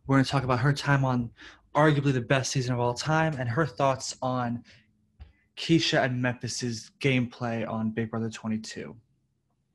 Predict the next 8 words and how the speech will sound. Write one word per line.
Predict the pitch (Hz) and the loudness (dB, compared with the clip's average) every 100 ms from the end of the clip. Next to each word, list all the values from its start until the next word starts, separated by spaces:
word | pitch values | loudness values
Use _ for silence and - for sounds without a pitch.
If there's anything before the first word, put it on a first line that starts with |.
| _ _ - | _ _ -6
Enjoy. | 117 117 104 - _ - - - _ _ _ _ _ _ _ _ _ _ _ _ _ - _ _ _ - | -4 -2 -4 -8 _ -20 -20 -20 _ _ _ _ _ _ _ _ _ _ _ _ _ -20 _ _ _ -6
So, | 147 143 131 - - - | -4 -4 -6 -12 -10 -2
um, | 156 147 143 135 131 | 2 2 0 -4 -2
thanks | 175 180 | -2 0
for | 202 | 0
being | 180 165 | 2 4
here. | 160 170 196 - _ _ - - _ _ - | 4 2 -2 -12 _ _ -20 -20 _ _ -2
Um, | 147 143 135 131 131 | -2 0 0 -2 -4